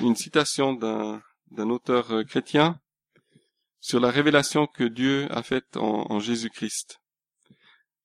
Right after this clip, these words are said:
Le besoin d'une révélation verbale, donc par des paroles, apparaît on ne peut plus clairement quand nous étudions la personne et l'œuvre de Christ. Sa vie et sa mort ont été la révélation de Dieu la plus claire et la plus complète qui ait jamais été faite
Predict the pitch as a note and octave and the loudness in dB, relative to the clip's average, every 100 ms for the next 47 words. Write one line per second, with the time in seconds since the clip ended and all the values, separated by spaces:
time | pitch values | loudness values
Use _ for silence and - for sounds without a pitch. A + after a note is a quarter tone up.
0 | _ - B2+ D#3+ F3+ G3 D#3 C#3 D#3 D#3+ | _ 0 6 6 6 4 6 4 4 4
1 | D#3 - D3+ C3+ B2+ D3+ C3 B2 B2+ E3+ | 4 2 0 2 4 2 4 4 4 4
2 | B2 A2+ A2 - G#2+ G#2 G#2 - C3+ C#3+ | 2 2 0 -4 -6 -4 -4 2 2 4
3 | D#3+ D3 - C3 C#3 C3+ D#3 - _ _ | 2 2 0 2 2 4 2 0 _ _
4 | _ C3 C#3 D3+ F3 - F#3 - E3+ D#3+ | _ 6 6 6 4 2 -6 0 4 4
5 | F#3+ C#3+ - B2 C3 D3 D#3 C#3 D3 A#2+ | 2 -2 0 2 2 -2 -4 0 2 2
6 | C3 B2+ - D3 B2 A2 C3 A2+ A2 G#2+ | 0 -4 0 0 2 2 2 0 -2 -4
7 | - - - - - - _ _ _ _ | -4 -10 -8 -8 -12 -20 _ _ _ _
8 | _ _ _ - A#2+ B2 F3 D#3 - B2+ | _ _ _ 0 2 4 4 4 4 4
9 | C#3+ D3 B2 A#2 C#3 A#2+ - D3 C#3+ C3 | 6 6 4 2 0 0 0 2 2 2
10 | - C#3+ B2 A#2 C3+ A#2 - - C#3+ D#3 | 2 0 0 2 2 0 -2 -4 0 2
11 | C3+ A#2 - A#2 - D#3 - D#3 D#3 - | 2 -2 -2 -6 -2 -2 2 0 0 -6
12 | - B2 A#2 C3+ C3+ B2+ A#2 - B2+ B2+ | 0 0 2 2 2 2 0 0 -4 -6
13 | - | -12